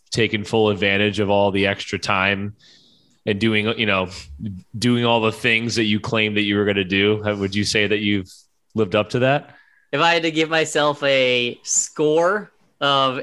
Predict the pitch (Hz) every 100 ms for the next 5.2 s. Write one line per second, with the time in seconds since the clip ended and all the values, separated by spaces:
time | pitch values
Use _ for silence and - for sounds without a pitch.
0 | 160 165 165 - 147 139 151 170 143 120
1 | 135 123 117 113 110 101 _ - _ _
2 | - 135 139 143 147 147 135 135 127 123
3 | 135 131 - 127 135 131 127 127 135 131
4 | 131 120 - 135 127 131 127 123 131 147
5 | 143